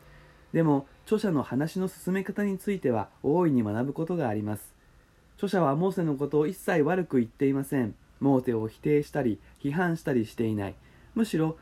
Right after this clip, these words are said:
モーセを尊敬する人たちの気持ちを汲んでいます。これは旧約聖書が今も変わることがない価値を持った神の言葉なのだという結論にもなりますが、それ以上に相手のことを立てながら議論する姿勢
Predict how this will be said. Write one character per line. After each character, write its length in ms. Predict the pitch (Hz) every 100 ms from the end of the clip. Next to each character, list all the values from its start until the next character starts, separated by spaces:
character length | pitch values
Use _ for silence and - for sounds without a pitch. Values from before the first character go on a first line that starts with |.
| -
モ 220 | 165 190
ー 40 | 175
セ 100 | 131
を 120 | 113
尊 240 | - 170
敬 180 | 165 170
す 140 | -
る 80 | 170
人 180 | 165 139
た 20 |
ち 120 | -
の 100 | 117
気 120 | - 131
持 140 | 139
ち 120 | 151
を 80 | 143
汲 180 | - 131
ん 140 | 156
で 80 | 151
い 80 | 139
ま 120 | 123
す。 160 | 123 - - - - - - - - - -
こ 100 | 156
れ 100 | 170
は 140 | 170
旧 180 | 165 190
約 180 | 202 -
聖 180 | 208
書 140 | 190 147
が 160 | 123 -
今 240 | 170 170
も 200 | 139 139 170
変 100 | 123
わ 120 | 127
る 80 | 147
こ 140 | 147 151
と 100 | 165
が 160 | 151
な 200 | 143 156
い 100 | 143
価 160 | 127 165
値 160 | -
を 80 | 135
持 100 | 139
っ 20 |
た 300 | 143 - 117 - -
神 220 | - 190 175
の 120 | 147
言 240 | 151 170
葉 100 | 175
な 80 | 165
の 140 | 143
だ 220 | 160 175 -
と 80 | 139
い 80 | 127
う 40 |
結 240 | 139 131 165
論 160 | 175
に 80 | 170
も 100 | 123
な 100 | 113
り 120 | 143
ま 120 | 147
す 140 | - 127
が、 220 | 139 117 - - -
そ 160 | 135
れ 140 | 165 208
以 60 |
上 200 | 165 131
に 200 | 107 165 - - - -
相 220 | 147 165
手 100 | 180
の 160 | 170
こ 140 | 165 160
と 140 | 156
を 60 | 127
立 160 | 123
て 140 | - 190
な 140 | 214
が 120 | 185
ら 140 | 120 98
議 140 | 127
論 220 | 147 127
す 120 | 113 110
る 120 | 101
姿 240 | - 113
勢 260 | 160 151